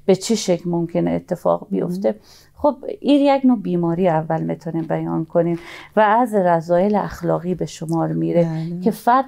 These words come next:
Speaker 1: رو باعث می‌شه که نسبت به کارهایی که کس دیگه برای انجام بده،
Speaker 2: مهم.
Speaker 1: به اونا بی‌تفاوت باشه، ولی خدا نکنه خود یک کاری انجام بده، چنان و کار رو بزرگ می‌کنه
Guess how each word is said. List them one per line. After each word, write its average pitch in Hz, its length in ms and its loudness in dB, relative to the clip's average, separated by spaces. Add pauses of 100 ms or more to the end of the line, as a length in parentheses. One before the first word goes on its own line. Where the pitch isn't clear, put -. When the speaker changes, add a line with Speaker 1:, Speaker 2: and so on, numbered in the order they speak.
Speaker 1:
رو 214 80 -4
باعث 190 440 0
می‌شه 196 240 -2
که 185 140 -6
نسبت 175 480 -4
به 165 260 0 (300)
کارهایی 190 560 2
که 247 140 -10
کس 233 300 -6
دیگه 208 300 0
برای 196 280 0
انجام 175 520 0
بده، 175 260 2
Speaker 2:
مهم. 190 340 -2
Speaker 1:
به 202 60 0
اونا 240 200 4
بی‌تفاوت 175 760 0
باشه، - 260 -8 (340)
ولی 254 200 4
خدا 226 360 0
نکنه 233 420 0 (100)
خود 175 140 0
یک 175 220 -2
کاری - 280 -6
انجام - 340 -6
بده، 185 220 -8 (300)
چنان 226 420 4
و 214 80 0
کار 214 300 0
رو 190 120 -2
بزرگ 226 420 2 (100)
می‌کنه 208 580 0